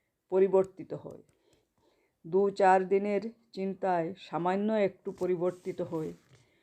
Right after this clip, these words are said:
মাসের পর মাস, বর্ষের পর বর্ষ চিন্তার ফলে আমূল পরিবর্তন ঘটে। শ্রীরামকৃষ্ণ যুবতী স্ত্রীর সঙ্গে ছয় মাস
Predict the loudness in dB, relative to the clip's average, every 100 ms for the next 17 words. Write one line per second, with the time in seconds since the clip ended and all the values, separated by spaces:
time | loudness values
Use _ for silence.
0 | -20 0 2 4 2 2 0 0 0 0
1 | 0 0 -4 -8 -20 _ -12 -8 -6 -6
2 | -4 -4 -2 -4 0 0 0 -4 -4 -6
3 | -14 _ _ _ _ _ -6 -4 -2 2
4 | 4 4 0 -2 -2 -4 -10 _ _ _
5 | -10 -4 0 2 2 0 -2 0 -2 -4
6 | -8 -6 -4 -4 -2 -4 -6 -12 _ _
7 | _ _ _ _ _ _ 2 6 6 6
8 | 4 0 -6 -6 -6 -6 -6 -10 _ _
9 | _ _ _ _ _ -2 2 4 2 0
10 | -4 -8 -10 -6 -6 -6 -6 -2 -2 -4
11 | -8 _ -8 0 0 2 0 0